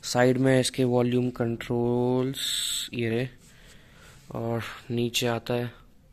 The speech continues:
चार्जिंग socket और दो स्टीरियो स्पीकर्स जो ठीक ठाक हैं। डिस्प्ले में जो लगा हुआ था नाइन जनरेशन, मैंने उसमें चला के देखे थे, ठीक आवाज़ है, ज़्यादा तेज़ तो नहीं बोलेंगे। तो on करते हैं इसको यहाँ से,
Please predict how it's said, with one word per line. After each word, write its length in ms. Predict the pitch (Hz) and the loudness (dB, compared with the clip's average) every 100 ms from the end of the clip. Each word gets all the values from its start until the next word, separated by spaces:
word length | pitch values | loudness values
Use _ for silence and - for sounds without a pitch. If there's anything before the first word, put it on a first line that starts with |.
| - - | -20 -6
चार्जिंग 380 | 117 110 117 | -4 -4 -6
socket 500 | 113 - 113 123 123 - - - - - - - - | -8 -8 -8 -6 -8 -10 -20 -20 -20 -20 -20 -8 0
और 240 | 120 117 | 2 2
दो 200 | 113 131 | 2 2
स्टीरियो 520 | 127 - - 127 127 127 | 2 -2 -2 0 2 2
स्पीकर्स 480 | - 117 - 123 | 0 -4 -2 -2
जो 100 | 120 | -2
ठीक 240 | 120 127 117 | -4 -4 -2
ठाक 200 | 120 117 | -4 -2
हैं। 160 | 120 135 - - - - - | -4 -8 -14 -20 -20 -12 0
डिस्प्ले 340 | 127 - 170 | 2 4 6
में 100 | 165 | 8
जो 220 | 151 156 156 | 8 8 8
लगा 220 | 143 123 | 4 2
हुआ 180 | 123 127 | 4 2
था 180 | 123 123 | 0 -2
नाइन 200 | 120 120 | 0 0
जनरेशन, 360 | 117 117 113 | -2 -2 -4
मैंने 180 | 120 120 | -4 -4
उसमें 180 | 117 120 | -4 -6
चला 160 | 117 113 | -4 -4
के 120 | 113 | -6
देखे 240 | 117 - | -8 -10
थे, 220 | 113 117 117 - - - - - - - | -8 -8 -10 -14 -20 -20 -20 -20 -20 -6
ठीक 180 | - 135 | -2 2
आवाज़ 340 | 131 117 113 110 | 2 2 0 -4
है, 140 | 127 - - | -8 -10 -10
ज़्यादा 280 | 117 110 117 | -4 -2 -2
तेज़ 300 | 117 113 - | -2 -4 -4
तो 60 | |
नहीं 140 | 113 110 | -6 -6
बोलेंगे। 440 | 110 110 107 117 123 - - - - - - - - | -6 -6 -6 -8 -10 -20 -20 -20 -20 -20 -20 -20 -12
तो 240 | - 117 113 - - | -6 -4 -6 -10 -8
on 180 | 120 123 | -4 -4
करते 240 | 120 117 127 | -4 -4 -4
हैं 60 | |
इसको 200 | 123 - | -4 -2
यहाँ 200 | 123 117 | -2 -2
से, 200 | 117 143 | -4 -6